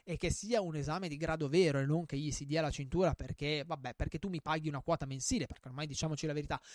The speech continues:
in alcune realtà sportive sostanzialmente è questo, cioè a me paghi la quota mensile, io do i, i gradi a te o a tuo figlio, ma no, non deve essere così, l'esame deve essere una cosa abbastanza seria, eh? Se vogliamo che questi bambini, questi ragazzi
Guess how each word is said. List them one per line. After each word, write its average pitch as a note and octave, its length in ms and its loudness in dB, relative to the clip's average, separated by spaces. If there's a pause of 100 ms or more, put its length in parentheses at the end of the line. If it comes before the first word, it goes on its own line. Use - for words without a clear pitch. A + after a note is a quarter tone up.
(160)
in D#3 140 2
alcune F#3 400 2
realtà C#3+ 260 0
sportive D#3 580 -2
sostanzialmente C#3+ 800 -4
è C3+ 100 -4
questo, D3 440 0
cioè C#3 240 -2 (400)
a D3 100 -6
me D#3 300 0
paghi D3+ 260 -4
la C3+ 100 -2
quota E3+ 220 0
mensile, C3 420 -4
io D#3 160 4
do D3 180 2
i, C3+ 260 -6
i C#3 60 -10
gradi C#3+ 540 0
a C3 120 -2
te D#3 220 2
o C3 140 2
a C3 40 0
tuo C3 120 -4
figlio, B2+ 400 0
ma C#3 120 -4
no, D#3 200 2
non C#3+ 180 -4
deve D3+ 180 2
essere C#3 280 -2
così, C#3+ 280 2
l'esame C#3+ 380 0
deve C3+ 140 -4
essere C#3 240 -6
una C3+ 100 -10
cosa D3+ 260 -2
abbastanza C#3+ 840 -4
seria, C#3+ 720 0 (200)
eh? E3+ 160 -4 (400)
Se - 260 0
vogliamo F#3+ 400 0
che E3 160 -6
questi F#3 240 -4
bambini, D#3 420 -6
questi D3 240 -8
ragazzi D3+ 400 -6